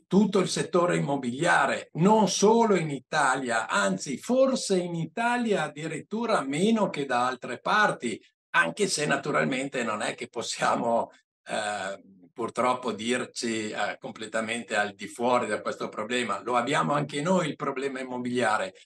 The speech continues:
ma forse da altre parti è ancora più sentito rispetto all'Italia, proprio perché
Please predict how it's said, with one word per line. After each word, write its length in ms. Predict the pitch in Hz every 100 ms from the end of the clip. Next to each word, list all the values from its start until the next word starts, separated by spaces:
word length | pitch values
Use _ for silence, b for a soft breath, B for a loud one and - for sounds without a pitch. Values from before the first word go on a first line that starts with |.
| _ -
ma 140 | 214
forse 720 | 214 247 247 262 - 240 247 196
da 180 | 160 170
altre 400 | 196 196 226 -
parti 460 | 175 170 190 214
è 60 | 180
ancora 500 | 151 147 180 196 165
più 200 | - 165
sentito 1000 | - 190 185 160 147 147 175 175 170 143
rispetto 760 | 139 - 120 135 - 147 143
all'Italia, 600 | 139 120 117 - 120 120
proprio 300 | - - 185
perché 560 | 165 151 165 139 123 -